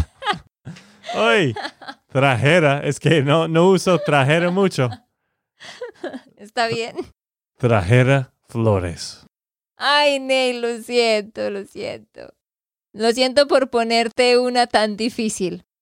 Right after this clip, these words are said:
Speaker 2: Esa es difícil. Esa conjugación es difícil. Lo hice a propósito. <laughs>
Speaker 1: Bueno.
Speaker 2: Para ponerte a sufrir. Y a los demás también.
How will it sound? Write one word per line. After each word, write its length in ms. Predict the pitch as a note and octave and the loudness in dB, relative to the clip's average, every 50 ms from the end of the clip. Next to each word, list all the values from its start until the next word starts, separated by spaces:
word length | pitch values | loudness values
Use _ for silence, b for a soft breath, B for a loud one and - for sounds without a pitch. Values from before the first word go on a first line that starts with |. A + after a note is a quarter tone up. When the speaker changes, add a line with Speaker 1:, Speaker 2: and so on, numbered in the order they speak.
| _ - | _ -4
Speaker 2:
Esa 380 | - C4 D#4 E4+ - F#4 E4+ E4 | 0 2 2 2 4 4 2 2
es 100 | D#4 C#4 | 2 -2
difícil. 680 | D4+ D4 C4+ - C4+ A#3+ A3 - E3+ - E3+ G3 - _ _ _ _ _ _ _ | -6 -8 -6 -4 -4 -4 -4 -4 -6 -8 -10 -12 -20 _ _ _ _ _ _ _
Esa 440 | - A#3 B3 C4 B3+ - C#4 C4 C4 | -2 0 2 2 2 2 2 0 0
conjugación 720 | - D4 C4+ B3+ B3 A3+ F#3+ F#3+ F#3+ F#3+ - A3+ G#3 G#3 G#3+ | 0 -2 -4 -2 -2 -2 -2 -4 -4 -2 -2 -2 -2 0 -2
es 160 | G#3+ G#3 G#3+ | -2 -4 -4
difícil. 520 | G#3+ G#3+ - - G3 G3 - - G#3+ - _ _ _ _ _ _ _ _ _ _ _ _ - | -4 -6 -4 -6 -8 -8 -8 -10 -14 -16 _ _ _ _ _ _ _ _ _ _ _ _ -2
Lo 140 | A3 A#3 | 2 4
hice 220 | A#3 A3 G#3+ - B3+ | 4 4 4 2 0
a 80 | B3+ | 0
propósito. 720 | A#3+ B3+ A3 G3+ - G3+ G3+ G#3 - F#3+ F3 - - - - _ _ - | 0 0 -4 -2 0 0 0 0 -2 -4 -8 -10 -12 -14 -14 _ _ -6
<laughs> 460 | F4 D4+ - - - D#4+ - - _ _ _ _ _ - | -4 -4 -2 0 0 0 0 0 _ _ _ _ _ -14
Speaker 1:
Bueno. 720 | A#2+ A2 G#2+ G#2 G2+ G2 F#2+ F#2 F2+ E2+ - B2 - _ _ _ B B4+ C#5 C#5 B4+ A4 B B - | -8 -4 -2 -2 -2 -2 -4 -6 -8 -10 -12 -16 -20 _ _ _ B -10 -8 -8 -10 -12 B B -2
Speaker 2:
Para 280 | C4+ B3+ B3+ B3 B3 A3 | 0 2 2 2 2 0
ponerte 480 | B3 A#3+ A#3 A#3 A#3+ A#3 A3 - A#3 | -2 -2 0 0 -2 -2 -2 0 0
a 80 | B3 C4+ | 0 0
sufrir. 640 | - - B3+ A#3 A#3 B3 G#3+ A3 A3 G#3 F#3+ - _ _ _ _ _ _ _ _ - | 0 -4 -8 -10 -10 -8 -6 -4 -4 -4 -6 -8 _ _ _ _ _ _ _ _ -2
Y 60 | A3 | 2
a 60 | B3 B3+ | 2 4
los 180 | B3+ C4 B3 | 4 2 0
demás 360 | A#3+ B3+ B3 C4 C#4 D#4 - | 0 -2 0 0 0 0 0
también. 500 | - E4+ D#4+ D#4+ D4 D4+ C4 A3 F#3+ - | -2 -2 -2 -2 -2 -2 -2 -2 -2 -6